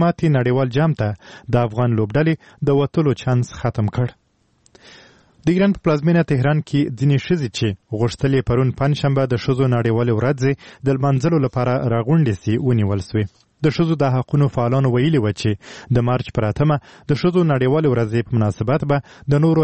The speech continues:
حقونو لپاره د ایران د کار وزارت مخې ته سوله ییزه مظاهره وکړي. امنیتي ځواکونو د مظاهرې لپاره راټولې سوې ښځې او سړي تیتو پره کړل او راپورونه وایي چې تر دولسو زیاتې ښځې ونیول سوې.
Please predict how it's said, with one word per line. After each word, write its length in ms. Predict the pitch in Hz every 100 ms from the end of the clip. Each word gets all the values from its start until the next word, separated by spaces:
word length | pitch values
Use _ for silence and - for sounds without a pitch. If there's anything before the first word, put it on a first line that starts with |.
| 123
حقونو 320 | 135 - 180
لپاره 380 | 117 104 110 113 107 _ _ _
د 60 | 123
ایران 200 | 123 139
د 60 | 123 -
کار 140 | 147 151
وزارت 340 | 139 135 139 123
مخې 240 | 123 127 123
ته 80 | 127 - - -
سوله 260 | 120 104 104
ییزه 180 | 104
مظاهره 520 | 107 107 107 95 110 135
وکړي. 360 | 101 98 - 120 - _ - -
امنیتي 300 | 160 165 156
ځواکونو 460 | 180 156 147 - 156
د 80 | 147 131
مظاهرې 420 | 120 123 123 135 139
لپاره 320 | - 160 147 107 _ -
راټولې 340 | 117 113 117 104 -
سوې 220 | 120 113 -
ښځې 240 | 123 107 120
او 80 | 113
سړي 320 | 110 113 120 147 - - -
تیتو 220 | 131 127
پره 240 | - 123 151
کړل 180 | - 107 92 _ 120
او 60 | 113
راپورونه 460 | 113 107 117 117 131
وایي 160 | 139 127
چې 100 | 139 135 - - -
تر 120 | 135
دولسو 560 | 120 127 160 156 - 139 143
زیاتې 540 | 113 117 135 151 - 120
ښځې 220 | - 110 110
ونیول 360 | 104 104 101
سوې. 260 | 95 - 113